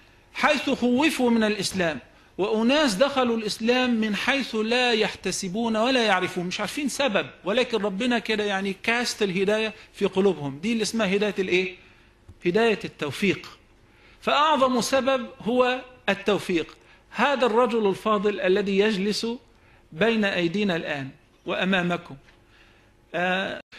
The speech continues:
ولكن حيث ظن هو وأبوه وأمه ومعه بعض القساوسة أنهم باستطاعتهم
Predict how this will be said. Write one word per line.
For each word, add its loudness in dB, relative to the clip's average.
ولكن 4
حيث -2
ظن 2
هو 2
وأبوه 0
وأمه 4
ومعه 4
بعض 4
القساوسة 2
أنهم 2
باستطاعتهم 2